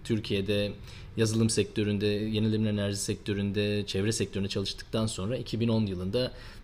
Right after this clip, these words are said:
tası tarağı toplayıp Uzak Doğu'ya geldim, Çince öğrendim ve şu an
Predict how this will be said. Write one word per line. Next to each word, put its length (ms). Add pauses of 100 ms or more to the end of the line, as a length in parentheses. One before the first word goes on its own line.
tası 220
tarağı 260
toplayıp 380
Uzak 280
Doğu'ya 220
geldim, 520
Çince 340
öğrendim 380
ve 100
şu 180
an 180